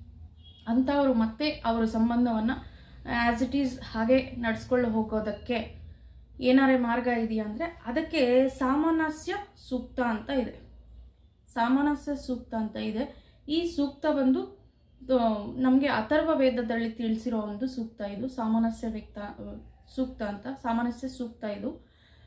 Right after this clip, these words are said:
So ಇದು ತುಂಬಾ ದೊಡ್ಡದಿದೆ. ನೀವು ಅದನ್ನ ಪರ್ಚೇಸ್ ಮಾಡಿ ಪ್ರತಿನಿತ್ಯ ನೀವು ಅದನ್ನ ಪಾರಾಯಣ ಮಾಡ್ಬೇಕು. ಒಂದು ಸೆಂಟೆನ್ಸ್ ಅಲ್ಲಿ ಹೇಳೋದಂತೂ ಅಲ್ಲ,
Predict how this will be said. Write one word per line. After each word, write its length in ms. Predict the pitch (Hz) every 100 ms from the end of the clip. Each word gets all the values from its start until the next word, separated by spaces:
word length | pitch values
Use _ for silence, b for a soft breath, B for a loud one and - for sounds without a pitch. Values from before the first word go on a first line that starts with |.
| b -
So 140 | 254
ಇದು 160 | 226 233
ತುಂಬಾ 240 | 254 269 262
ದೊಡ್ಡದಿದೆ. 640 | 220 240 240 220 226 -
ನೀವು 240 | 262 285 285
ಅದನ್ನ 200 | 269 269
ಪರ್ಚೇಸ್ 500 | 262 226 226 320 311
ಮಾಡಿ 260 | 302 302 339
ಪ್ರತಿನಿತ್ಯ 1080 | 339 - 240 - 320 240 240 247 247 - 330 - - 254
ನೀವು 140 | 240
ಅದನ್ನ 220 | 226 262 320
ಪಾರಾಯಣ 360 | 247 202 208 208
ಮಾಡ್ಬೇಕು. 420 | 196 190 190 - - - b b -
ಒಂದು 200 | 247 294
ಸೆಂಟೆನ್ಸ್ 520 | 302 277 277 311 311
ಅಲ್ಲಿ 180 | 311 285
ಹೇಳೋದಂತೂ 600 | 240 233 240 233 220 226
ಅಲ್ಲ, 180 | 226 202